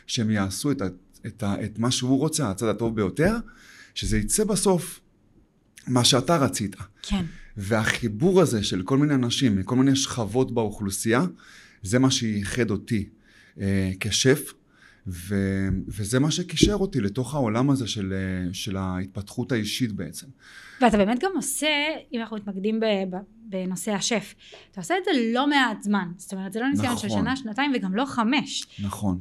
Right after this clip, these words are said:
Speaker 2: כמעט עשרים שנים אתה, אה, מנהל צוות של מטבח,
Speaker 1: נכון.
Speaker 2: אתה שף לכל דבר. מה בעצם קורה שגורם לך בסופו של דבר לעזוב את העולם הזה?
Speaker 1: אה, חוויתי פציעה.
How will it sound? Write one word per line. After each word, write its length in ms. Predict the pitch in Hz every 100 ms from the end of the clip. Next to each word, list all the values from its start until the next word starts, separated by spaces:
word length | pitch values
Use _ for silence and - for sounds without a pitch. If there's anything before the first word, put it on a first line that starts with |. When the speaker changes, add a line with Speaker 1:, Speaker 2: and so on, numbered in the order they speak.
| -
Speaker 2:
כמעט 440 | 233 247 339 359
עשרים 500 | - - - 277 349 392 -
שנים 540 | - 214 202 208 254 381 - _ _ _ -
אתה, 400 | 208 - 240 254 254
אה, 180 | 247 233
מנהל 440 | 220 214 208 240 277 269 - _ _
צוות 360 | - 262 269 277
של 140 | 240
מטבח, 640 | 214 180 180 185 - - -
Speaker 1:
נכון. 180 | - 95
Speaker 2:
אתה 80 | 202
שף 140 | 262 269
לכל 220 | 226 220
דבר. 300 | 185 190 233 - - - - _ _ _ -
מה 340 | 196 208 285 349
בעצם 300 | 349 349 339 311
קורה 340 | 208 180 214 359 - _ _
שגורם 380 | - 202 208 285
לך 140 | 302
בסופו 220 | 254 - 247
של 60 |
דבר 160 | 247 254
לעזוב 260 | 226 214 220
את 80 |
העולם 200 | 220 208
הזה? 100 | 208 - - - - - - - - - _ -
Speaker 1:
אה, 240 | 110 104 104
חוויתי 460 | 98 101 120 135 160
פציעה. 460 | - - 120 104